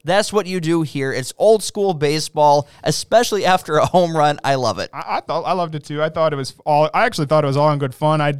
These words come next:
Speaker 2: I was kinda disappointed they actually did eject him. I was like, "Ah, you know, he, he didn't t-, sp-, talk you up. He maybe showed you up a little bit," but we'd hear, like, "You can't say so, so, so and so to the umpire, so show him up a little bit." But got him heaved out of the game right after scoring home, right after he's touched home plate.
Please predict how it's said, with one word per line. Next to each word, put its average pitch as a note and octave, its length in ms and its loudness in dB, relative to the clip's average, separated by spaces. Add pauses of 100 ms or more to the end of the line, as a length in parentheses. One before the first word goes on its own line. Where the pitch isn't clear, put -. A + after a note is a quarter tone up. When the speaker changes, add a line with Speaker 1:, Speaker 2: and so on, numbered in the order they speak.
(180)
Speaker 2:
I C#3 100 0
was C3+ 260 0
kinda C#3+ 200 -4
disappointed C3+ 400 -6
they B2+ 100 -4
actually A#2+ 320 -8
did C3+ 160 -2
eject C#3+ 400 2
him. D#3 100 0
I C#3 60 2
was C3+ 140 -2
like, C#3+ 120 -2
"Ah, F#3 300 0 (380)
you F#3 80 -2
know, F#3 100 2
he, G#3 80 2
he F#3+ 300 -2
didn't G3 240 2
t-, F3+ 180 -2
sp-, - 480 -10
talk E3+ 300 0
you D3 100 2
up. F#3+ 240 2
He D3 220 -2
maybe D3 260 -2
showed F#3 340 0
you B2+ 120 0
up B2 160 -2
a C3 40 -4
little C3+ 200 -4
bit," C#3 300 -4
but B2+ 220 2
we'd D3 140 -2
hear, F3+ 180 2
like, D3 260 0
"You C3+ 60 -6
can't D3 220 -4
say E3 200 -2
so, D3 220 -4
so, D3 220 -8
so D#3 300 -8
and C#3 80 -2
so D3 120 -2
to C#3 60 -2
the C#3+ 80 2
umpire, D3+ 300 0
so A3 180 -6
show G#4 240 -6
him F4+ 80 -6
up G4+ 160 -6
a E3 40 -4
little C3+ 200 -4
bit." D3 340 -8
But B2 300 -4 (480)
got A3+ 180 0
him A#3 100 0
heaved A3 200 0
out G#3 140 4
of G#3 40 2
the G3 60 0
game F#3+ 300 0
right F#3 120 4
after F#3 280 2
scoring F3 280 0
home, E3 240 -2 (240)
right C#3+ 120 0
after D#3+ 160 0
he's C3 100 -2
touched - 300 -2
home D#3+ 160 -4
plate. E3 260 -2